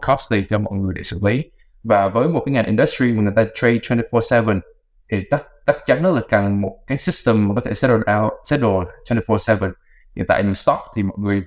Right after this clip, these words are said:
trade vào thứ hai đến sáu, đúng không? Thì nó không quan trọng. Nhưng crypto,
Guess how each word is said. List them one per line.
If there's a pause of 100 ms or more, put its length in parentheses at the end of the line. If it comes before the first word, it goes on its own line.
(120)
trade
vào (200)
thứ (100)
hai
đến
sáu,
đúng
không?
Thì
nó
không
quan
trọng.
Nhưng
crypto,